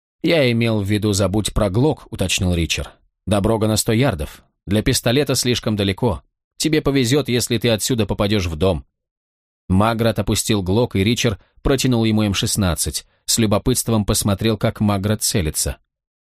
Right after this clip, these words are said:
«Куда?» спросил он. «В грудь», ответил Маград. «В грудь то, что надо». Замерев, Маград выстрелил.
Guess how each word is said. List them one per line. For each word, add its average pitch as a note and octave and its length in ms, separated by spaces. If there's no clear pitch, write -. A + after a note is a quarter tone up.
«Куда?» A2+ 300
спросил E2+ 440
он. C#2 160
«В F#2+ 180
грудь», B2 420
ответил F2+ 400
Маград. D2+ 440
«В A#2+ 120
грудь D#3 300
то, A#2 120
что F#2 200
надо». D2 380
Замерев, B2 500
Маград B2+ 480
выстрелил. F2 640